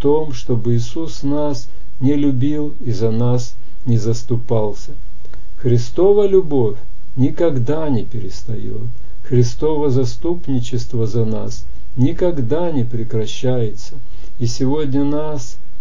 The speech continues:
Господь, Святой Дух, зовет искать своевременной помощи у Христа. Христос сострадательный, Христос милостивый и Христос благодатный.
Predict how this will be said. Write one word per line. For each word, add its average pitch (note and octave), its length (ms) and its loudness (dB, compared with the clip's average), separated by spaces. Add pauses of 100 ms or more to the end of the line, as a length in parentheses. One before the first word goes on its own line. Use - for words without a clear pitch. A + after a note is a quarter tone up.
Господь, C3+ 640 0
Святой C3 540 0
Дух, C3 440 0
зовет C3+ 480 0
искать D3 520 0 (380)
своевременной F3+ 960 0
помощи B2+ 640 0
у G#2 120 0
Христа. A2+ 680 0 (640)
Христос C3 840 0 (200)
сострадательный, A#2+ 1200 0 (360)
Христос C#3+ 840 0
милостивый B2 920 0 (360)
и B2 100 0
Христос B2+ 840 0 (260)
благодатный. A#2 1080 2